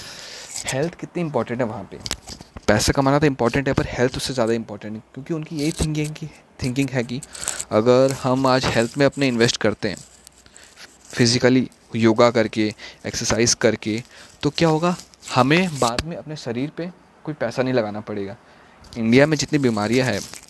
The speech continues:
उतनी फॉरेन में नहीं है, क्योंकि वो अपना शरीर का ध्यान अच्छे से रखते हैं। कैसे? योगा से, जो कि इंडिया से मिली है, इंडिया की इनहेरि-, इंडिया की वो क्या बोलते हैं, पूंजी है। योगा इंडिया से स्टार्ट हुई थी, इंडिया माइथोलॉजी से हमने पढ़ी होगी कहाँ से योगा स्टार्ट हुई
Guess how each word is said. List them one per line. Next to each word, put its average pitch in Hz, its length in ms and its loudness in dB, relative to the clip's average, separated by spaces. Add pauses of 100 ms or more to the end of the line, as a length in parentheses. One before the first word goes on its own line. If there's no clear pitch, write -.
(480)
उतनी 135 160 -2
फॉरेन 120 300 4
में 127 120 -2
नहीं 120 140 -4
है, - 80 -8 (220)
क्योंकि 123 220 -6 (360)
वो 131 140 0
अपना 160 200 -4
शरीर 120 300 -2
का 147 80 -4
ध्यान 139 200 -4
अच्छे 123 200 -8
से 143 140 -4
रखते 117 320 -6
हैं। 92 100 -12 (640)
कैसे? 123 220 0
योगा 120 380 4
से, 107 140 -2
जो 117 220 -4
कि 147 60 -2
इंडिया 131 400 4
से 151 140 0
मिली 120 260 0
है, 98 80 -8 (180)
इंडिया 117 260 -6
की 120 100 -12
इनहेरि-, 131 440 -8
इंडिया 131 300 -4
की 147 100 -6
वो 147 240 -2
क्या 143 100 -6
बोलते 135 260 -8
हैं, 92 100 -16 (380)
पूंजी 131 360 -2
है। 90 120 -8 (540)
योगा 120 200 0
इंडिया 131 300 0
से 151 120 -4
स्टार्ट 123 260 -2
हुई 113 100 -6
थी, - 160 -16 (120)
इंडिया 120 200 -4
माइथोलॉजी 120 460 -6
से 139 140 -8
हमने 127 160 -8
पढ़ी 123 260 -6
होगी 117 200 -6
कहाँ 117 300 -6
से 120 120 -6
योगा 113 220 -2
स्टार्ट 117 300 -4
हुई 117 80 -6